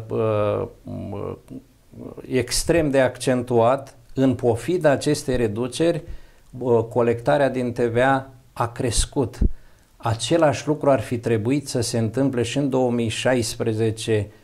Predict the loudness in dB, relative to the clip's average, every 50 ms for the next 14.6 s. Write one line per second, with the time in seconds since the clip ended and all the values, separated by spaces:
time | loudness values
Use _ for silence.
0 | _ _ _ -20 _ -2 2 2 4 4 4 2 2 2 2 2 0 2 2 2
1 | 2 2 0 -4 -4 -2 0 2 2 2 0 0 -2 0 0 0 2 2 2 2
2 | 4 4 2 0 2 2 2 2 2 0 0 2 2 2 2 2 0 -2 -4 -4
3 | -2 -2 0 2 2 2 4 4 2 2 0 -2 -8 -16 -14 -10 -8 -8 -6 -2
4 | 0 0 0 0 0 -2 -2 -2 -2 -2 -2 -4 -4 -2 -2 -2 -2 -4 -8 -20
5 | -20 -20 _ _ _ _ -6 -4 -4 -2 0 2 2 2 4 2 0 0 0 0
6 | 0 0 -2 -2 -2 0 0 2 0 0 0 -4 -4 0 0 0 0 2 0 -2
7 | -2 -2 0 0 0 0 0 0 2 2 2 2 2 0 -2 -6 -10 -20 -20 -20
8 | _ -20 _ _ -6 -2 0 0 0 0 0 0 0 0 0 -2 -2 0 2 2
9 | 2 2 0 0 0 0 2 2 2 2 0 0 -2 -4 -2 -2 -4 -2 -2 0
10 | 0 0 0 -4 -4 -2 0 0 0 0 0 -2 -4 -4 -4 -4 -2 0 2 2
11 | 2 2 0 -4 -6 -4 -4 -2 -2 -2 -2 0 0 0 -2 -2 -4 -2 -2 0
12 | 0 2 0 0 0 0 0 -2 -2 -2 -2 -2 -2 0 -2 -2 0 0 0 0
13 | 0 0 0 -2 -2 -2 -2 -2 -2 -2 -2 -2 -4 -2 -2 0 0 0 0 -2
14 | -6 -6 -6 -6 -4 -4 -4 -4 -4 -6 -8 -12